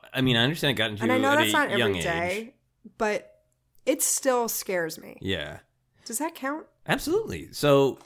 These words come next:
Speaker 1: I mean, I understand the, the, um, fear of losing loved ones. I understand the, the,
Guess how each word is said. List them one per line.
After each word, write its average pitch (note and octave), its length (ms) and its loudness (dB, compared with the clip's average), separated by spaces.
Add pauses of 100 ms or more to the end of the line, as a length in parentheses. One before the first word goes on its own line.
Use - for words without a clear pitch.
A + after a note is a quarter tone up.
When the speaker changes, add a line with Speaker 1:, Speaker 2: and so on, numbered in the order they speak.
(100)
Speaker 1:
I D3 80 -2
mean, D3 180 4
I D#3 100 4
understand B2 560 0
the, G2+ 360 0
the, E2+ 560 -4
um, D#2 540 -8 (420)
fear G#2+ 460 0
of F2 680 -4
losing E2+ 1080 -6
loved D2 380 -12
ones. D#2 560 -8
I F2 100 -10
understand D2+ 800 -10
the, D#2 420 -12 (400)
the, E2 280 -12